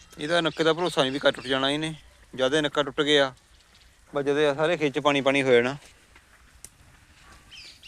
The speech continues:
ਆਹ ਦੇਖੋ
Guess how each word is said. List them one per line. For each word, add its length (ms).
ਆਹ 160
ਦੇਖੋ 340